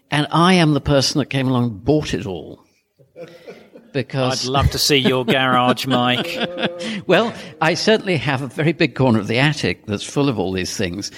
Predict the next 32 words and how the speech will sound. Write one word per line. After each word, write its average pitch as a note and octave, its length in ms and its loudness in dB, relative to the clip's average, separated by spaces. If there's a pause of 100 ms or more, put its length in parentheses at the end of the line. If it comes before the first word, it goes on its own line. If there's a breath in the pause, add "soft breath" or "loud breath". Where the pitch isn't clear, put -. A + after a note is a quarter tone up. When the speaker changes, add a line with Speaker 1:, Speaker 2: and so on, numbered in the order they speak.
(220 loud breath)
Speaker 1:
and D#3 120 4
I D#3 60 4
don't F#3+ 240 2
regret C3+ 360 2
it - 220 -4
for B2+ 100 -2
a A2+ 40 2
moment, A2 580 0 (480)
'cause D#3 160 2
this E3 180 2
is C3 140 0
the A#2 100 2
history G#2+ 400 -2
of G2 120 -2
tomorrow. F#2+ 460 0
This, A2+ 300 -6
this, - 320 -6
this C3 320 -4 (680 loud breath)
is B2+ 180 2
certainly C#3+ 760 2
interesting, A2+ 800 2
and G#2+ 340 0
it G#2+ 180 -10
may C3 200 -2
be G#2 140 -2
valuable, A2 580 0
I G2 80 -2
don't G2 280 -8
know, C3 280 4 (680 loud breath)
but - 380 0 (640)
it D3 220 0
was C#3+ 280 -2